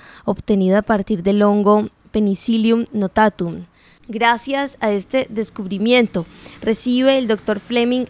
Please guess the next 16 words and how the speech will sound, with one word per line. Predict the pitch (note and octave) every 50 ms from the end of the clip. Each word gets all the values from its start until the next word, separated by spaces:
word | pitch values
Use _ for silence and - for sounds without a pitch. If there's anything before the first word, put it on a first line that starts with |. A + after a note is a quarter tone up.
| - - -
por | B3+ B3 A3+
primera | G#3 - A#3 B3 A3+ A#3 B3 C4 C4+ C#4+ D4 D4
vez | C#4 E4+ F4+ B4+ C#5 - - - - _ - - - - - - - - - -
el | - - A#3 -
premio | - - A3+ A3+ A#3 B3 B3+ B3+ B3+
Jóvenes | B3 C4 C#4 C4+ C4+ C4 C#4 C#4 C#4 C#4+ C#4 - -
Científicos | - - - A3 G3+ G3 - G#3+ G3+ - A#3+ A3+ - - B3 A#3+ A#3+ A#3 - - -
a | A3+
la | G#3+ G3+
Innovación, | G3+ G3 F#3+ F#3 F3 E3+ E3 E3+ - - G#3+ F#3+ F3 E3+ A3 - _ _ _ -
Young | - F#3+ A3 A#3 A#3 A#3+ B3 B3
Scientist | - - B3 A3+ G#3+ G#3+ A3+ A#3 A#3+ A3+ - C4+ C4 B3 - - - - - _ _ _ -
is | A3+ A3+ A#3 A#3 A3 - - - - _ _ - G3
the | F#3 G3+
Year | F#3+ E3+ G#3+ A3 A3 A3 A3+ A3+ A#3 C#4 _ -
Award. | - G3 G3 F#3+ G3 E3+ D#3+ -